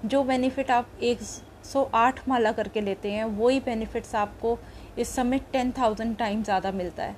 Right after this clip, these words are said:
इतनी अच्छी एनर्जीज होती हैं। तो it's the right time to meditate, right, right to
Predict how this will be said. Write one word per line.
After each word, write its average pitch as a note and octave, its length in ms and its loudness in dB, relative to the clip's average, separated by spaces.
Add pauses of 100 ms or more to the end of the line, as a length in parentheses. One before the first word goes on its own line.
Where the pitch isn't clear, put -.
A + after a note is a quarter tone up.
(400)
इतनी C#4 240 0
अच्छी C4 300 0
एनर्जीज G#3 460 -2
होती F3+ 280 -8
हैं। G3 180 -8 (420)
तो C#4+ 60 0
it's C#4 260 -2
the D#4+ 200 4
right C#4 360 6
time A#3+ 280 0
to B3 60 -2
meditate, G3+ 560 -4 (300)
right, A3 460 0 (240)
right G3+ 500 -2
to G3+ 240 -2